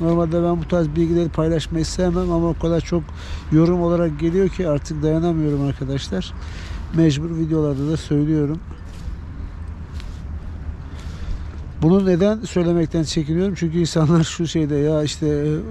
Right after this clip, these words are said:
yani kamış makine tutuyor." Evet arkadaşlar, kamış ve makine tutuyor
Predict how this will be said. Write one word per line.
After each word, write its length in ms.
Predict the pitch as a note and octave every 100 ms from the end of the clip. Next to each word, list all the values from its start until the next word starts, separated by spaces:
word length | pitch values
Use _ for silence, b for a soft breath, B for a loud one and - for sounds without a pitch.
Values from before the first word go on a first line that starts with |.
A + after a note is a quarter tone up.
| F3 - B B B B -
yani 200 | D3 D3
kamış 420 | - - E3 E3+
makine 400 | D#3 D#3+ - F3+
tutuyor." 360 | E3 - - C#3+
Evet 300 | E3 F3+ D3
arkadaşlar, 560 | D3+ C3+ D#3 C3+ C#3+ B2+
kamış 340 | C#3+ D3+ D3
ve 80 | D3+
makine 380 | D3 C#3+ D#3+ D3+
tutuyor 460 | - - F#3+ F#3